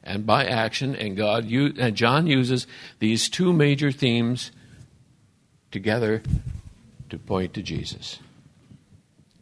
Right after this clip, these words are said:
So John uses the term logos to link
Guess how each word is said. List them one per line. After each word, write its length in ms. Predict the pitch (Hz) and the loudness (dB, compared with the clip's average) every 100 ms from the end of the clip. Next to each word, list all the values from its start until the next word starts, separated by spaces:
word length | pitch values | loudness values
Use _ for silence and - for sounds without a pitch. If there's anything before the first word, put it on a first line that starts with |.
| _ _ _ - _ - - - - - - | _ _ _ -20 _ -16 -8 -8 -8 -20 -18
So 80 | 76 | -10
John 340 | 73 110 151 131 | 0 2 4 2
uses 300 | 131 131 110 | 2 0 -4
the 80 | |
term 340 | 117 147 127 123 | -2 0 2 6
logos 480 | 123 127 98 90 - | 6 6 4 2 -6
to 140 | - | -8
link 340 | 104 101 98 | -6 -6 -8